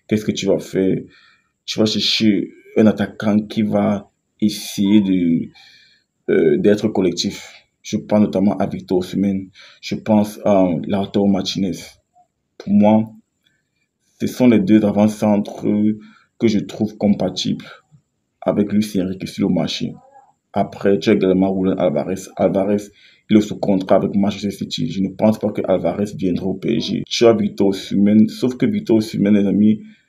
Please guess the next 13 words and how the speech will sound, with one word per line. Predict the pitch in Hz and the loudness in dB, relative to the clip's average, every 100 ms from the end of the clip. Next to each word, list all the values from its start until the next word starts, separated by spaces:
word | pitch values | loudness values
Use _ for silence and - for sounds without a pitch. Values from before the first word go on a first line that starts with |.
| _ - | _ 0
n'a | 104 110 | 4 4
plus | 110 | 2
demandé | 104 95 101 98 | 2 2 2 2
cent | - 104 | 0 -2
trente | - 101 98 | -2 -2 0
millions | 92 85 82 | 0 2 -2
d'euros. | - 87 92 _ _ _ _ _ _ | -4 -10 -14 _ _ _ _ _ _
Cent | 95 | -4
trente | 92 90 82 | -2 -4 -4
millions | 87 80 85 | -2 -2 0
d'euros. | - 87 - - | -2 -4 -6 -2
Est-ce | 101 - | -4 -4
que, | - 53 | -2 -2